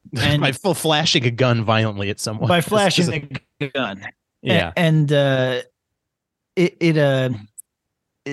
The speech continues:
Speaker 2: so that's what happened. And everybody thought that he, uh, i-, learned his lesson in the capacity that,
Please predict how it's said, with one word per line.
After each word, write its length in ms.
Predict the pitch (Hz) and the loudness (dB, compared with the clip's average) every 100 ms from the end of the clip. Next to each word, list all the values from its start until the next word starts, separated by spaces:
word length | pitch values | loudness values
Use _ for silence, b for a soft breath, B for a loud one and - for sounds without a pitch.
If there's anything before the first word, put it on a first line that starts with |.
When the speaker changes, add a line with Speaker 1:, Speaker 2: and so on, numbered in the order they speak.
| 151 | -6
Speaker 2:
so 140 | 147 | -4
that's 180 | 196 226 | 0 0
what 120 | 226 | 2
happened. 560 | 165 160 160 156 151 135 - - | 2 4 2 0 -4 -6 -10 -4
And 320 | 160 147 151 | 0 2 2
everybody 360 | 156 170 165 | 2 2 2
thought 380 | 151 - 151 143 | 0 0 0 2
that 140 | 151 139 | -2 -4
he, 420 | 147 143 135 123 b b b b _ _ - | -2 0 0 -4 b b b b _ _ -2
uh, 480 | 131 117 113 110 113 - _ _ _ _ _ | 0 2 0 -2 -4 -8 _ _ _ _ _
i-, 320 | 135 123 131 139 | -10 -8 -8 -8
learned 300 | 160 196 214 | 0 0 2
his 120 | 185 | 2
lesson 240 | 180 170 170 | 2 0 0
in 140 | 156 | -2
the 40 | |
capacity 580 | 151 - 156 151 - 147 | -2 -2 0 0 0 -2
that, 220 | 135 127 | -2 -4